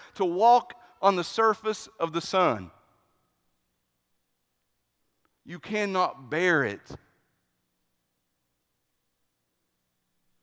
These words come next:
His glory, His honor, His very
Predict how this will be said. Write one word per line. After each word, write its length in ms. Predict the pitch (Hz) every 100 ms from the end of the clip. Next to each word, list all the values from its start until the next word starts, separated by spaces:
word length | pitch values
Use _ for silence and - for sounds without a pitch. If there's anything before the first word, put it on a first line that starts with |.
| _
His 200 | 165 151
glory, 880 | 120 143 170 190 170 123 101 78 90 _ _
His 280 | - 175 - -
honor, 720 | 170 185 175 131 98 - - _ _ _ _ _ _ _ _ _ _ _ _ _ _ _ _ _ _ _ _ _ _ _ _
His 140 | 113
very 260 | 160 165